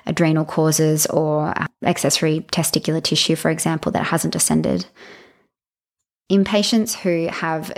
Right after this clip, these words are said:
a unilateral, hard, eccentric mass, or if there's a discrete lesion,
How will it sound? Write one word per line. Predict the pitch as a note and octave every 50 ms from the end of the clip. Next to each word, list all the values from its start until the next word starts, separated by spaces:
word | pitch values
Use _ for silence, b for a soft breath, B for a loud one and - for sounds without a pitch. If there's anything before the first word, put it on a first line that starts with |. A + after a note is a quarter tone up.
| - - _ _ _ _ -
a | E3+
unilateral, | E3+ E3 E3+ F3+ G3 G#3 G#3 G3 F#3 F3+ - - - - F3+ F3 F3 E3+
hard, | E3+ - - - E3+ D#3+ D#3+ D#3+ D#3+ E3 E3+ E3+ D#3+ - B B B B B
eccentric | - F3 F3 E3+ - F3 E3 E3 - - C#3 - -
mass, | E3+ E3+ E3+ F3 F3 - -
or | E3
if | D3+ -
there's | - D#3 D#3+
a | E3
discrete | C3+ - - - - F3+ E3 E3 -
lesion, | C#3 D3+ E3 E3 F3+ C4+ C#4+ C#4+ C#4+